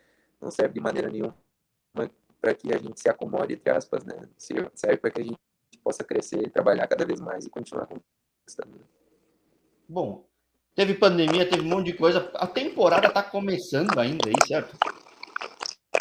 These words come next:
Speaker 1: Sim, ainda estamos no início de temporada e tudo mais, né? Dois anos atrás, agora nós tivemos a oportunidade de estar no Brasil,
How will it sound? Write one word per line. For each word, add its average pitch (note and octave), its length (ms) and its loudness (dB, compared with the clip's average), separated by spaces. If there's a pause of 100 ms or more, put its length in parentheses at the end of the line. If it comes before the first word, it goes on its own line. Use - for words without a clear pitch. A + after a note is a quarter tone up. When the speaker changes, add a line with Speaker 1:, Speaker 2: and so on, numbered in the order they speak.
(1080)
Speaker 1:
Sim, A#2+ 360 2
ainda - 520 2 (760)
estamos - 260 0
no D#3 80 0
início A3 360 0
de - 60 -4
temporada - 720 0
e - 40 -8
tudo - 160 -12
mais, - 280 -4
né? - 180 -2 (420)
Dois - 240 0 (400)
anos - 180 -2
atrás, - 640 0 (100)
agora - 300 0
nós - 120 -10
tivemos - 240 -10
a - 60 -2
oportunidade - 580 -6
de G3+ 160 -10 (460)
estar - 240 -6
no - 60 -10
Brasil, - 440 -4